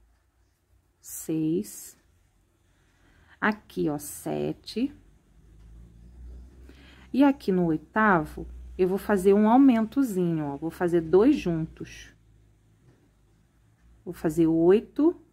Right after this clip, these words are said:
e nove no mesmo lugar, ó. E vou seguindo ponto baixo até chegar aqui nessa outra lateral. Aqui nessa outra lateral, eu vou colocar dois juntos também,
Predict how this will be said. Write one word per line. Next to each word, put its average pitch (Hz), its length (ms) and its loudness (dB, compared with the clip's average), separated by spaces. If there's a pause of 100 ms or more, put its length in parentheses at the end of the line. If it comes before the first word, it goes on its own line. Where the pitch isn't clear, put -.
(1500)
e 240 140 2
nove 208 580 4 (360)
no 208 100 0
mesmo 226 480 4
lugar, 185 440 0
ó. 135 100 -14 (1700)
E 262 120 0
vou 247 240 2
seguindo 185 800 2 (800)
ponto 202 340 0
baixo 175 720 2
até 220 380 -4
chegar 247 220 -2
aqui 233 180 -2
nessa 214 200 0
outra 202 200 -2
lateral. 202 420 -2
Aqui 190 320 -6
nessa 208 240 -4
outra 185 160 -2
lateral, 175 320 0
eu 170 60 2
vou 185 80 0
colocar 180 440 -4 (380)
dois 196 320 2
juntos 185 580 -4 (280)
também, 196 440 0